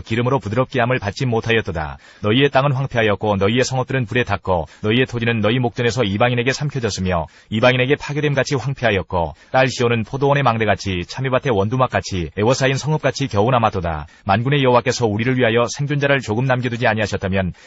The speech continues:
우리가 소돔 같고 고모라 같았으리로다. 너희 소돔의 관원들아, 여호와의 말씀을 들을지어다. 너희 고모라의 백성아, 우리 하나님의 법에 귀를 기울일지어다. 여호와께서 말씀하시되, "너희의 무수한 재물이 내게 무엇이 유익하뇨? 나는 순양의 번제와 살진 짐승의 기름에 배불렀고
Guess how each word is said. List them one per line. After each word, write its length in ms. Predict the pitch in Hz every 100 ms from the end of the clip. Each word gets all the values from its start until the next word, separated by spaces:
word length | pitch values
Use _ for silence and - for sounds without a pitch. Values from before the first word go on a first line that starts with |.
| -
우리가 240 | 110 117
소돔 280 | - 139 143
같고 300 | 120 - 113
고모라 300 | 107 113 139
같았으리로다. 800 | 135 123 - 110 98 82 73 71 - -
너희 200 | 107 135
소돔의 340 | 139 139 139
관원들아, 480 | 120 107 101 104 98
여호와의 300 | 98 101 123
말씀을 320 | 127 117 131 120
들을지어다. 640 | 117 120 110 90 82 76 - -
너희 200 | 107 117
고모라의 380 | 107 117 135
백성아, 460 | 120 110 110 104 104
우리 180 | 98 120
하나님의 380 | 110 135 135 135
법에 260 | 113 113 117
귀를 260 | 110 123 135
기울일지어다. 800 | 123 123 127 113 98 80 76 69 - -
여호와께서 400 | 107 131 139 135
말씀하시되, 640 | 139 120 117 107 110 107 87
"너희의 240 | 101 127
무수한 300 | 117 104 131
재물이 420 | 120 110 110 113 90
내게 200 | 98 107
무엇이 360 | 101 120 135
유익하뇨? 520 | 127 117 95 87 80 73 - -
나는 180 | 104
순양의 380 | 120 147 143 147
번제와 460 | 123 113 101 104 104
살진 300 | - 131 147
짐승의 340 | 131 113 127
기름에 320 | 123 120 120
배불렀고 640 | 113 104 104 92 - 90